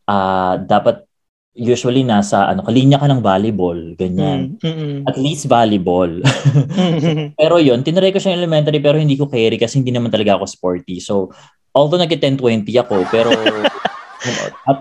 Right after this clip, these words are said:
Speaker 1: talagang plakado ako dun before sa, sa mga talunan. Pero hindi ko talaga siya na-career. So, wala, wala ako sa linya ng kahit anong sports. Ah, I think one of my hobbies na hindi nila alam is, feeling ko fashion. Ah,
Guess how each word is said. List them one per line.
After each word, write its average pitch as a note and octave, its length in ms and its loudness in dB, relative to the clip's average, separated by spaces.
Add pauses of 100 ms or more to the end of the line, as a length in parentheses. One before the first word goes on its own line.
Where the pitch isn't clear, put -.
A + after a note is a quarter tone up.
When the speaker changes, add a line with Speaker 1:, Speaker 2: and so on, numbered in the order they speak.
Speaker 1:
talagang C3+ 320 2
plakado G#2+ 480 2
ako G#2 160 -2
dun G#2 160 0
before G2+ 360 2
sa, G2 140 -2
sa - 180 -8
mga G#2 200 2
talunan. G2+ 480 2
Pero C3+ 160 2
hindi F3 200 2
ko F3 80 -2
talaga D#3+ 200 2
siya C#3 240 -2
na-career. F2+ 440 -2
So, B2+ 200 2
wala, A#2+ 320 2
wala A2 360 2
ako A#2 120 -4
sa A#2 120 -6
linya G2+ 360 2
ng G2+ 120 -2
kahit G#2 280 2
anong G2+ 200 2
sports. F#2 520 -6 (480)
Ah, A#2+ 240 0
I B2+ 160 4
think C#3+ 400 0
one A#2+ 320 2
of G#2 240 2
my G#2 240 2
hobbies G2+ 400 -2
na A2+ 80 -4
hindi G#2+ 240 0
nila G2+ 240 2
alam F#2 320 0
is, F2 400 -8 (400)
feeling G#3 400 4
ko D3 160 4
fashion. G2+ 640 -2
Ah, - 160 0